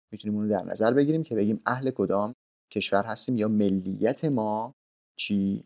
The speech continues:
هست. خب سه تا عبارت داریم اینجا که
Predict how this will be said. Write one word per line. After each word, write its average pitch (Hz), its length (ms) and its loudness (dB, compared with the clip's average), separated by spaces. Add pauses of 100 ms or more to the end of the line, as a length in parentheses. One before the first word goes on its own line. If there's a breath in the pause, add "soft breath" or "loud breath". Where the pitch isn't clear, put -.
هست. - 540 -4
خب - 260 -2
سه - 280 8
تا 208 160 8
عبارت 113 500 10
داریم 139 200 2
اینجا 147 340 -4 (920)
که 113 360 6